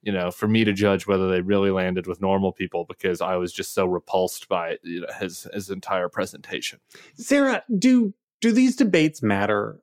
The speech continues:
Speaker 2: I mean, I, I look at them and I think to myself, like, "Okay, I understand that sometimes debates can matter.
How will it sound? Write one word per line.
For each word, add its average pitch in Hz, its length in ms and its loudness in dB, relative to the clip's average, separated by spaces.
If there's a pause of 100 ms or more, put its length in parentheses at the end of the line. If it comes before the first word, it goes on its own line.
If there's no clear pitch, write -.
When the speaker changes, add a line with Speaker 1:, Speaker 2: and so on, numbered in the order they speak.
Speaker 2:
I 147 60 0
mean, 165 160 4
I, 180 260 0
I 170 140 0
look 214 320 2
at 214 100 2
them 117 200 4
and 120 80 2
I 131 80 4
think 160 220 0
to 160 60 0
myself, 147 440 2
like, 147 200 2
"Okay, 180 440 4
I 180 180 2
understand 185 420 2
that 131 120 -2
sometimes 135 520 0
debates 120 360 2
can 160 160 0
matter. 107 400 0